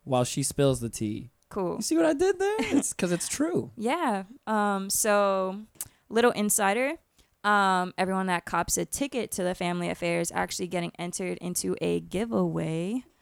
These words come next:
Speaker 2: which is gonna be really dope. Um, I'm gonna announce that giveaway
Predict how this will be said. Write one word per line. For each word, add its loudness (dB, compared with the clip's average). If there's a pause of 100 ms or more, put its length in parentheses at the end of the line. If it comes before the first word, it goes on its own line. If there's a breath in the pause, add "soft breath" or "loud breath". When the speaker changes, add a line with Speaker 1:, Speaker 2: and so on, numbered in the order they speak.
(280)
Speaker 2:
which -2
is -4
gonna -2
be -6
really -4
dope. -2 (240)
Um, -2
I'm -6
gonna -4
announce -4
that -2
giveaway -2